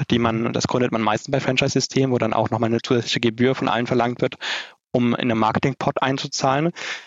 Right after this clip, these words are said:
Aber es ist halt mega, weil da wir keine Stadtlagen haben, außer einer, können wir halt unsere ganze Werbung auf Züge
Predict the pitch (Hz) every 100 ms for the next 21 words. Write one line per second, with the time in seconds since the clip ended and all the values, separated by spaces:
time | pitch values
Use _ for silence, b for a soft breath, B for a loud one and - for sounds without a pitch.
0 | B - - 123 123 110 120 127 160 117
1 | 131 139 110 113 117 110 113 120 110 -
2 | 151 131 107 110 107 104 120 131 131 -
3 | - 123 139 165 B B B - 127 131
4 | 113 123 - 120 113 123 143 170 135 110
5 | 113 123 135 135 113 113 - - - 185
6 | 156 117